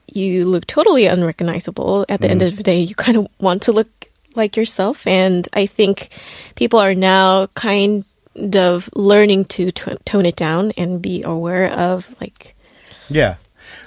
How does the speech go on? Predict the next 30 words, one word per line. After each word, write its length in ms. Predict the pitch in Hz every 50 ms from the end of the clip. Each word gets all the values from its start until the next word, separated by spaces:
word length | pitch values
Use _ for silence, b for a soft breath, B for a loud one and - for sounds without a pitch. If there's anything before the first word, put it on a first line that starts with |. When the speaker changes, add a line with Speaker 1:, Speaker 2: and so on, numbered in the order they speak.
| B B - -
Speaker 2:
F-, 80 | 156 - - - - -
editing 320 | - 165 196 208 214 202 185
software 400 | - 175 160 156 - - 156 135
can 160 | - 147 139
go 140 | 127 135 127
in 100 | 117 117
both 160 | 135 139 135
directions. 480 | - 131 123 123 120 - 123 107 101
It 80 | 120 117
can 140 | - 123 113
make 200 | 120 123 120 -
you 380 | 139 123 120 117 117 117 98 - 98
look 220 | 123 131 131 -
like 160 | 139 117 104 120
a 20 |
supermodel. 640 | - - 135 120 131 123 120 117 113 104 110 104
There's 160 | 113 107 - 143
a, 80 | -
facial 680 | - - - 98 - - - 151 170 175 - - 165 131
recognition 640 | 123 120 113 - 117 110 123 131 127 - 120 95
and 180 | 98 95 95 -
facial 300 | - 135 123 - 127 107
features 460 | - - 131 123 - - 113 101 -
recognition 500 | 110 92 - 117 101 90 - - - 87
software 380 | - - 95 90 - 113 98 92
has 80 | 95
gotten 280 | - 101 92 - 92 92
so 280 | - - 123 135 135
good 280 | 123 - 101 90 92 - - B
Speaker 1:
Mm-hmm. 260 | B 254 233 214 190